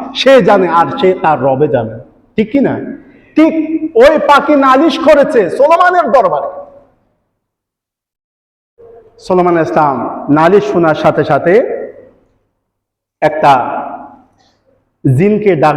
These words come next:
দিলেন। জিন সুলাইমানের কথা শুনে, পাখি শুনে, এই কথাগুলো বোঝার জন্য সুলাইমান ইসলামকে শক্তি দিয়েছেন তিনি কি? আল্লাহ।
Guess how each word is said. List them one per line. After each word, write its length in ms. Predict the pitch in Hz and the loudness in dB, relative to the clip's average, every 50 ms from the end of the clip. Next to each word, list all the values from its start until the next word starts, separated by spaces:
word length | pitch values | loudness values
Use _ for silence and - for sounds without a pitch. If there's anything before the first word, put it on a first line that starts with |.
| 135 127 | -2 -2
দিলেন। 580 | 139 143 143 139 110 98 - - - - - - _ _ _ _ _ _ _ _ _ _ _ _ _ _ _ _ _ _ _ _ _ _ _ _ _ _ _ _ _ _ _ _ _ _ _ _ _ _ _ _ _ _ _ - 127 123 123 | -2 0 0 -2 -4 -6 -8 -12 -16 -20 -20 -20 _ _ _ _ _ _ _ _ _ _ _ _ _ _ _ _ _ _ _ _ _ _ _ _ _ _ _ _ _ _ _ _ _ _ _ _ _ _ _ _ _ _ _ -6 -4 -2 2
জিন 480 | 160 180 190 190 185 175 - - - | 2 2 2 2 0 -6 -8 -10 -12
সুলাইমানের 460 | - - 185 175 175 180 175 175 165 - | -8 -4 -2 -2 0 0 0 -2 -2 -2
কথা 220 | - - - 165 | -4 -2 -2 -2
শুনে, 580 | - - 170 175 170 147 117 - - - - - - - - 185 190 180 185 185 175 156 - - - _ - | -2 -2 -2 0 0 -2 -4 -6 -8 -10 -10 -12 -14 -14 -14 -12 -10 -10 -10 -10 -10 -12 -12 -14 -16 _ -2
পাখি 320 | 165 165 165 - 208 196 | 0 0 0 2 0 0
শুনে, 460 | - - 202 208 208 175 147 - - - - - - - - - - - - _ _ _ _ _ _ _ _ _ _ _ _ - | 0 0 0 0 0 0 -2 -2 -6 -8 -10 -10 -12 -12 -14 -16 -18 -18 -20 _ _ _ _ _ _ _ _ _ _ _ _ -2
এই 160 | - 185 214 - 202 | 0 2 2 2 2
কথাগুলো 440 | 190 185 185 202 202 208 202 214 190 | 2 2 2 2 2 4 2 2 2
বোঝার 300 | 165 185 165 196 190 160 | 2 0 0 0 0 2
জন্য 280 | 185 185 185 180 170 | 0 0 0 0 -2
সুলাইমান 380 | - - - 190 185 180 180 185 | -2 -2 0 0 0 0 0 -2
ইসলামকে 300 | 180 - 185 170 160 160 | -2 -2 -2 -2 -2 -2
শক্তি 300 | - 180 165 - - 170 | -2 -4 -6 -2 -2 0
দিয়েছেন 320 | 151 160 165 160 170 156 | 0 0 0 0 0 -2
তিনি 200 | - 160 151 147 | 0 0 0 -2
কি? 180 | - - 123 104 - - - - | -2 -6 -8 -10 -12 -14 -18 -14
আল্লাহ। 880 | - - 120 - 131 - - - - - 151 - - - - - - | -12 -10 -8 -6 -4 -2 -2 -2 -2 -2 -2 -4 -4 -8 -12 -14 -16